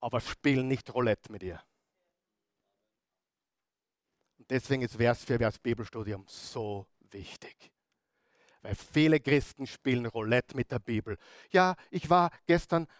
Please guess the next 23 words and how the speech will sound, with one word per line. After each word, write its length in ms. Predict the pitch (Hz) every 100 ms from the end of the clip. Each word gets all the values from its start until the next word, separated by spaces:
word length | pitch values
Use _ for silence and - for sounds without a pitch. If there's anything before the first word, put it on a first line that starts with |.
| -
am 220 | 160 165
Swimmingpool 600 | - 175 160 156 147 151 - -
und 240 | 151 151
die 60 | 160
Sonne 300 | - 175 156
hat 120 | 165
mir 120 | 170
auf 80 | 160
den 160 | 160 160
Bauch 240 | 156 143
gescheint 420 | - - 151 151 - _ _
und 480 | - 165 175 165 - _ _ _
ich 80 | 156
hatte 180 | 151
die 120 | 156 151
Bibel 280 | 165 151
offen 320 | 139 139 - 139
und 120 | 135
der 80 | 135
Herr 100 | 143
sprach 340 | - 131 120
zu 120 | -
mir." 300 | 117 104 101